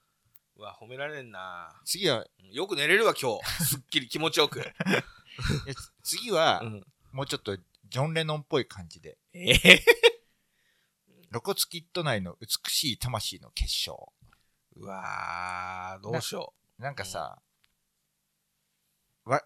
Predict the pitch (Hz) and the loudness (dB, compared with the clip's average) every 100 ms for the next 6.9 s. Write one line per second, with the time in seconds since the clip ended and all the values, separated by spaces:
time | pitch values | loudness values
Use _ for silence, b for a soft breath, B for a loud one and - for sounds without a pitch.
0 | _ 117 175 196 160 151 214 - 208 196 | _ -2 0 2 2 0 0 0 0 -2
1 | 196 196 165 - - 170 - 214 202 214 | -2 -2 -2 -6 -2 0 2 2 0 0
2 | 165 123 101 92 - 156 185 - 196 - | 2 2 0 -6 -6 -4 -4 -2 -2 -2
3 | 104 85 - - 92 92 87 - 64 - | -4 -8 -14 -10 -10 -12 -20 -20 -20 -20
4 | - - - - - - 131 _ _ _ | -20 -18 -16 -16 -16 -18 -20 _ _ _
5 | _ _ _ _ _ - 85 - 69 - | _ _ _ _ _ -20 -20 -16 -18 -18
6 | _ _ _ _ _ _ _ 95 | _ _ _ _ _ _ _ -20